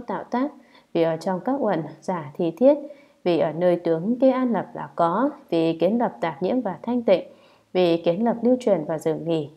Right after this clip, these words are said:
vì giả lập người thọ, người làm, người giải thoát, vì thi thiết có người làm, vì thi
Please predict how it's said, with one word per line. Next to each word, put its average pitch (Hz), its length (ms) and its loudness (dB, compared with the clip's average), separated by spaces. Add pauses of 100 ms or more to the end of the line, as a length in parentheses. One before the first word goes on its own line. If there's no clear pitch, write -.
(100)
vì 170 120 0
giả 160 220 -4
lập 156 220 -2
người 156 160 -2
thọ, 160 300 -8
người 160 180 0
làm, 160 360 -4
người 156 260 -4
giải 151 280 -10
thoát, 254 200 0 (540)
vì 170 180 4
thi 196 160 4
thiết 262 200 4 (100)
có 180 160 -2
người 240 320 4
làm, 151 320 -4 (100)
vì 156 140 0
thi 175 180 2